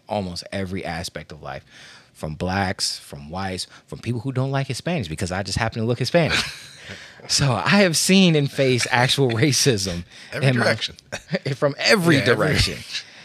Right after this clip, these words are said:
Speaker 1: And I, I can say Trump is not a racist. Now, I would say, does, does Trump care about black people? I, that, that's, that's neither here nor there. I don't care because at the end of the day, like, I don't know Trump's heart.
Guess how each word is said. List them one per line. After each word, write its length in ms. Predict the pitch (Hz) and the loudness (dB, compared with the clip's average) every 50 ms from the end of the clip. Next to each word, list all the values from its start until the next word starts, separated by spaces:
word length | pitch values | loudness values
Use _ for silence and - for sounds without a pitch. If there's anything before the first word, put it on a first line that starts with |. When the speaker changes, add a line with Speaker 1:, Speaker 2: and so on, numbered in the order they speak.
| - - - _ - - | -20 -20 -20 _ -8 -2
Speaker 1:
And 340 | 170 180 180 175 165 151 135 | 0 2 2 2 0 -2 -4
I, 380 | - 143 165 160 156 123 104 | -2 0 2 2 2 0 0
I 60 | 143 160 | -2 -2
can 160 | - - 165 | -2 -2 0
say 340 | 147 - 160 147 143 143 131 | 0 0 0 0 0 0 -2
Trump 320 | - - - 151 160 160 | -4 -4 -4 -4 -4 -4
is 100 | - 135 | -4 -2
not 200 | 120 127 123 120 | 0 0 2 2
a 20 | 117 | 2
racist. 300 | 107 110 107 95 - 101 | 2 2 0 0 -2 -2
Now, 220 | 107 110 113 104 | 0 0 2 2
I 100 | 113 139 | 2 2
would 160 | 160 160 147 | 2 2 0
say, 160 | - - 127 127 | 0 -2 -2 -2
does, 220 | 120 135 131 127 | -2 -2 -2 -2
does 180 | - 113 104 - | -4 -8 -10 -8
Trump 260 | - - 147 147 - | -6 -6 -6 -6 -4
care 160 | - 160 147 | -4 -2 -2
about 240 | 147 135 139 135 131 | 0 2 2 2 4
black 200 | 131 120 117 - | 4 2 2 2
people? 180 | - 127 113 - | 0 -2 -2 -2
I, 360 | - 101 123 123 113 104 104 101 | -2 -2 -2 -2 -2 -4 -6 -2
that, 300 | 113 131 135 131 110 110 | 0 2 2 2 2 2
that's, 340 | 123 131 131 - - - - - - - - - - | 2 2 2 0 -2 -6 -6 -10 -18 -20 -20 -12 -10
that's 160 | - 139 151 | -8 2 4
neither 160 | 175 156 135 | 4 4 4
here 200 | 117 123 135 135 | 0 -2 -2 0
nor 140 | 131 127 120 | 0 0 2
there. 220 | 110 120 120 113 - | 2 2 2 2 2
I 80 | 107 | 0
don't 240 | 110 107 113 113 101 | -2 -2 -4 -6 -6
care 240 | - - 117 120 123 | -4 -2 0 0 0
because 340 | 110 110 - - 101 104 85 | 0 -2 -2 -2 -2 -2 -2
at 140 | - 110 - | -2 -4 -4
the 100 | 92 85 | -4 -4
end 100 | 101 120 | -2 -2
of 40 | 120 | -2
the 60 | 113 107 | -2 -2
day, 340 | 101 113 117 117 117 113 110 | -2 -2 0 0 0 0 -2
like, 420 | 82 95 92 92 87 80 - - _ _ - - - - _ _ - | -2 -4 -4 -4 -6 -8 -12 -18 _ _ -20 -20 -20 -20 _ _ -6
I 180 | - 92 101 104 | -4 -2 -2 -2
don't 440 | 98 104 104 107 98 113 120 - | -4 -4 -4 -4 -4 -4 -6 -6
know 220 | 107 107 117 117 117 | -6 -6 -4 -4 -4
Trump's 300 | 110 - 113 104 - - | -6 -6 -8 -8 -6 -8
heart. 240 | 98 85 71 - | -8 -8 -8 -10